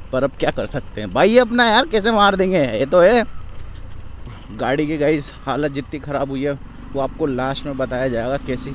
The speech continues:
गाड़ी हालत हो चुकी है। तो guys, ये देख सकते हो अभी तक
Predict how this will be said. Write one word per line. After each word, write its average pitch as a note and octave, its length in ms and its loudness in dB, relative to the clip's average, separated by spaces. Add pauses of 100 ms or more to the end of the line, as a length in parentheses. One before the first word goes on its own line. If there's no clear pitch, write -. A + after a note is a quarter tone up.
(140)
गाड़ी A#2 260 -2
हालत B2 280 -4
हो A#2+ 100 -4
चुकी - 280 -6
है। B2 80 -4 (4000)
तो G2+ 120 -12
guys, C3+ 520 -6 (1800)
ये A#2 120 -10
देख B2 200 -8
सकते - 280 -10
हो C3+ 60 -4
अभी B2 220 -8
तक C3 140 -8